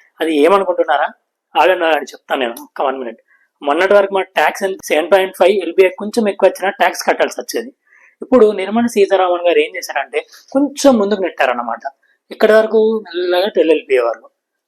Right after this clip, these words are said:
So ఇప్పుడు మనకి ట్వెల్వ్ ఎల్బీఏ వరకు తక్కువ ఎల్బీఏ వచ్చిన వారు ఎవరు ట్యాక్స్ కట్టాల్సిన అవసరం లేదు. ఏదో మన కర్మ కాలి, మన రాత బాగాలేక శని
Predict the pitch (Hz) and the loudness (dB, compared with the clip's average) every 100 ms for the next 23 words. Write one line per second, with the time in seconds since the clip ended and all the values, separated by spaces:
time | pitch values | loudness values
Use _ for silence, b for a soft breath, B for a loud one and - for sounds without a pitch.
0 | _ - 233 208 202 - - 226 202 202 | _ 0 2 2 -2 -10 -2 0 2 0
1 | 202 196 226 214 226 220 214 220 - 220 | 0 2 2 0 2 4 2 0 -2 -2
2 | 220 220 165 - 220 214 185 - 190 170 | -4 -6 -10 2 4 4 0 0 0 0
3 | 185 170 160 160 165 160 214 - 165 165 | -4 0 0 0 -4 -4 -4 0 -2 -2
4 | - 180 170 - - 139 - 175 139 135 | -4 -2 -2 -4 -6 -8 -6 -8 -4 -4
5 | 135 127 127 165 147 b b b b _ | -2 -4 -2 -4 -4 b b b b _
6 | _ _ 170 180 175 170 - 135 147 170 | _ _ 2 4 4 0 -2 -4 -2 -4
7 | 147 139 135 - 156 143 131 151 180 143 | -2 -2 -6 -4 -2 0 0 0 0 0
8 | 139 131 - - _ _ _ _ - 208 | 0 -4 -6 -14 _ _ _ _ -6 -2
9 | 214 | 0